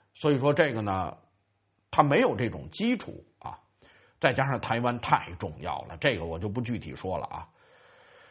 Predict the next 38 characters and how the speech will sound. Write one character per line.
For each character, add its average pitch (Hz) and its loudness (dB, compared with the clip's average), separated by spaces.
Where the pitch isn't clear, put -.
那 254 10
就， 220 4
咱 208 4
们 254 -2
就 240 6
说 220 8
他 220 2
来 151 2
了， 220 0
那 208 0
为 226 4
了 202 0
买 196 0
农 180 -6
产 196 2
品 165 0
稳 117 2
住 196 -2
我 139 4
的 131 0
洪 160 -2
州 180 2
的 156 2
基 175 -4
本 107 -4
盘， 120 -2
另 160 0
外 160 4
呢， 139 0
咱 139 0
们 151 -2
也 165 2
得 156 0
给 135 4
我 120 2
个 104 -2
大 - 6
数 - 0